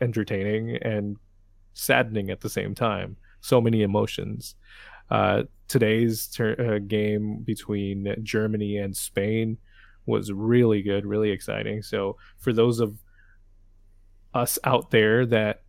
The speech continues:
are missing the World Cup in the summer, uh, I would suggest to tune into the women's tournaments. Uh, may it be this Euro tournament, may it be the Copa America in South America, the, either one.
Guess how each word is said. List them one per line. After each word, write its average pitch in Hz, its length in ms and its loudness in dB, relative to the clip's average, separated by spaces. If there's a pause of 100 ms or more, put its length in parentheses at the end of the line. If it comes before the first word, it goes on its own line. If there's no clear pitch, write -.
are 131 180 4
missing 123 520 2
the 123 100 6
World 110 380 4
Cup - 420 -2
in 127 200 2
the 107 100 0
summer, 123 480 2 (420)
uh, 117 40 0
I 107 280 4
would 123 200 0
suggest 131 600 2
to 147 100 4
tune 131 340 0
into 139 300 4
the 131 120 4
women's 127 640 2
tournaments. 101 800 -2
Uh, 98 420 -2 (520)
may 113 200 0
it 113 120 -6
be 113 360 -2 (560)
this 110 400 -2
Euro 117 460 4
tournament, 135 840 2
may 107 220 2
it 107 120 -4
be 120 240 2
the 127 520 2 (160)
Copa 127 200 0
America 127 600 2
in 107 160 -6
South 110 220 -6
America, 117 460 0 (520)
the, 107 340 0 (420)
either 131 240 6
one. 107 340 0